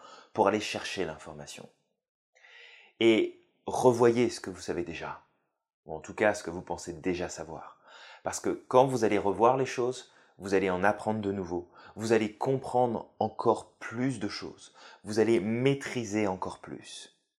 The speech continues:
Je dis souvent que la répétition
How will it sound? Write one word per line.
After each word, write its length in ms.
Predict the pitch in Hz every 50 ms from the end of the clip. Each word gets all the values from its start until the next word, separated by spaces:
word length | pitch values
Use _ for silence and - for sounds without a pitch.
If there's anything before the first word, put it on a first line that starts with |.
| _ _ _ _ _ _ _ _ _ _ _ _ _ _ _ _ _ - -
Je 100 | 101 113
dis 160 | 113 113 127
souvent 380 | 123 - 127 113 107 120 135 143
que 340 | - - 120 117 117 120 - _ _ _ - - - - - - - -
la 220 | - 98 104 101
répétition 1080 | 101 98 95 113 117 117 - 120 117 117 - 110 107 - - - 117 113 120 143 156